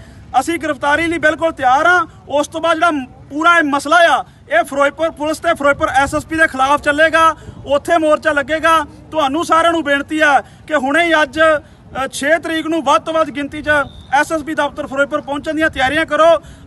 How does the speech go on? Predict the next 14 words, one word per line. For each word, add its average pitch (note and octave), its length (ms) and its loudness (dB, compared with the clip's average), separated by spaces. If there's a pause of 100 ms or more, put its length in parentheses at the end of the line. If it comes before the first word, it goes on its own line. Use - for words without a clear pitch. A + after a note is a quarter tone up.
ਅਸੀਂ E4 180 -4
ਉੱਥੇ E4 180 2
ਚੱਲੇ D4 320 0
ਹਾਂ, E4 220 2 (240)
ਸਾਨੂੰ C#4 340 -2
ਗ੍ਰਿਫਤਾਰ D4 460 0
ਕਰਦੇ D#4 340 0
ਨੇ, E4 240 0 (260)
ਡਾਂਗਾ D4 320 2
ਮਾਰਦੇ D#4+ 360 0
ਨੇ, E4 100 -2
ਕੀ D#4 180 -6
ਕਰਦੇ D#4 340 0
ਨੇ, E4 200 0